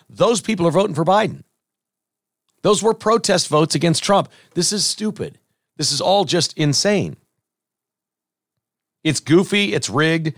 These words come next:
Haley claims that she had a victory, that there's a mandate to move on. This is theater. It's insane. I'll, let me show you how ridiculous all this is. There was a, a major leaked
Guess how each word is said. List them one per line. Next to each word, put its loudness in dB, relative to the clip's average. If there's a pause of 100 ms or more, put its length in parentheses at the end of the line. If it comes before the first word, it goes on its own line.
(260)
Haley 0
claims -2
that -4
she 0
had 4
a 0
victory, -2 (180)
that 0
there's -2
a -2
mandate -2
to -4
move 2
on. 2 (280)
This -6
is -4
theater. -4 (420)
It's -4
insane. 0
I'll, 2
let 2
me -4
show 0
you 4
how 0
ridiculous -2
all 2
this -2
is. -12 (1120)
There -2
was 2
a, 2
a -4
major -2
leaked -2